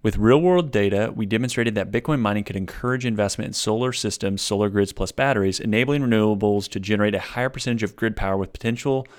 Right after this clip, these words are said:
potentially no change in the cost of electricity. Um, that's from Ark and Square Crypto. That was a joint paper, and again, it's gonna be linked in the, um, show notes, and it's a great idea and a great way of showing and demonstrating how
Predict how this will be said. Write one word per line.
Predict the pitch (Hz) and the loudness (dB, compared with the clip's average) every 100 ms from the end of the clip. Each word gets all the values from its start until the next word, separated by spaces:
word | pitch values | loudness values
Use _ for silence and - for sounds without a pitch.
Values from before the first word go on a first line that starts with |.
| - _ _ _ | -20 _ _ _
potentially | - - 185 - 113 | -8 2 2 4 4
no | 110 127 | 6 6
change | - 123 120 110 | 6 4 4 2
in | 107 | -2
the | |
cost | 101 104 95 | -2 -2 -2
of | 101 | -4
electricity. | 98 - 160 104 - - _ - - - - - | -6 -2 -2 -2 -6 -8 _ -20 -20 -20 -20 -6
Um, | 107 101 | -2 2
that's | 113 117 | 0 0
from | 120 101 | -4 -6
Ark | - 113 135 - - | 2 4 2 -2 -8
and | 110 | -6
Square | - 107 | -2 -4
Crypto. | - 151 - 139 127 123 - - | -2 -4 0 2 4 2 -2 -14
That | - | -8
was | 107 | -2
a | 107 | -2
joint | 101 107 110 117 113 - | -2 2 4 4 2 -4
paper, | 110 110 113 113 | -6 -2 0 0
and | 110 98 | 0 -4
again, | 98 98 | -2 -2
it's | 95 - - | -4 -6 -8
gonna | - 107 | -6 -6
be | |
linked | 98 98 92 - | -4 -4 -4 -8
in | 107 101 | -2 0
the, | 98 98 82 - _ _ _ | 0 -2 -6 -12 _ _ _
um, | - 98 - - 120 - _ - _ _ _ | -8 -8 -8 -12 -14 -18 _ -20 _ _ _
show | - - | -6 0
notes, | 156 151 143 - - - | 2 2 0 -6 -8 -4
and | 110 | -2
it's | 110 | -2
a | 107 | -6
great | 101 120 147 - - | -2 0 0 -4 -8
idea | 110 104 120 139 104 104 | -8 -6 -4 0 0 0
and | - | -4
a | 101 | -6
great | 104 117 | -2 -2
way | 113 110 | 0 -2
of | 95 | -2
showing | - 147 135 | -2 -2 0
and | 98 | -2
demonstrating | 101 127 - 101 | -2 -4 -4 -6
how | 87 113 113 98 | -4 0 0 0